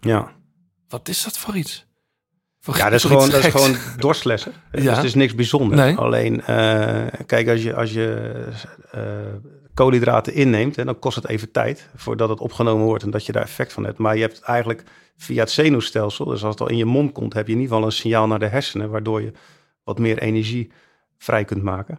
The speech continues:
Speaker 1: Dus dat, dat is eigenlijk de reden waarom je dat doet, dat je eigenlijk heel snel een kleine kick hebt.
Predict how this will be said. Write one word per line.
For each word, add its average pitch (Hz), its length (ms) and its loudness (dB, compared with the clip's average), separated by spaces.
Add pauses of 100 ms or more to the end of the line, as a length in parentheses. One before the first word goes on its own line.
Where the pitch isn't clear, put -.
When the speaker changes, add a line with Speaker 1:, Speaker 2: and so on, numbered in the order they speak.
(140)
Speaker 1:
Dus 101 180 -8
dat, 117 260 2
dat 120 120 4
is 107 80 -4
eigenlijk 107 180 -2
de 107 140 0
reden 110 160 0
waarom 107 160 -2
je 98 80 -4
dat 104 120 -6
doet, 127 120 -6
dat 101 140 -6
je - 80 -10
eigenlijk - 300 -12
heel 127 140 2
snel 127 360 -2
een - 100 -10
kleine 110 460 -4
kick - 180 -18
hebt. - 220 -18